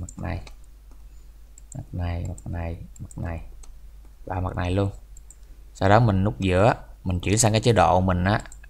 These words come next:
là Replace là thay thế. Và mình thay bằng cái mặt mới của mình nè, là cái mặt này. Thì mình đồng ý. Rồi, từ từ như vậy.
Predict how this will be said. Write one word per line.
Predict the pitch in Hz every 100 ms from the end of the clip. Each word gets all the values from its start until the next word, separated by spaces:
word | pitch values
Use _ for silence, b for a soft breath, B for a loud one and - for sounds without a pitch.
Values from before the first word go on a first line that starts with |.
| -
là | 92 87 92
Replace | 90 - 101
là | 95
thay | 98 98
thế. | 110 127 180 B B B B -
Và | 92
mình | 90 -
thay | 107 104
bằng | 101 92
cái | 107
mặt | 110 92 101
mới | 110 147
của | 135
mình | 110 90 87
nè, | - - - - -
là | 98
cái | 101
mặt | 90 -
này. | 90 87 - - - - - - - - - -
Thì | 95
mình | 90 87
đồng | 85 92
ý. | 135 - - - - - -
Rồi, | 101 98 - - - - -
từ | 113
từ | 107
như | 113
vậy. | 104 95